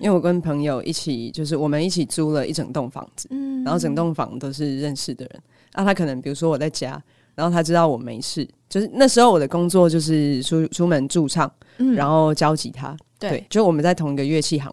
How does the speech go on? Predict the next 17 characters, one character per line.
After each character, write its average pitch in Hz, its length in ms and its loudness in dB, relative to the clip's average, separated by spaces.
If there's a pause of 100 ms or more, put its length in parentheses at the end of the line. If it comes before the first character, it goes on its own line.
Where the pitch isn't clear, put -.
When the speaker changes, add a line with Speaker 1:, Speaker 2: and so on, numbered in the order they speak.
Speaker 1:
嘛， - 80 -12 (260)
他 220 120 4
有 190 60 8
时 156 80 2
候 175 60 6
知 180 100 2
道 175 160 6
我 147 120 2
可 143 80 -6
能 123 80 -4
没 123 220 -6
课， 151 300 -4 (120)
接 160 120 0
下 160 140 2
来 135 80 0
没 123 180 -6
事， - 240 -6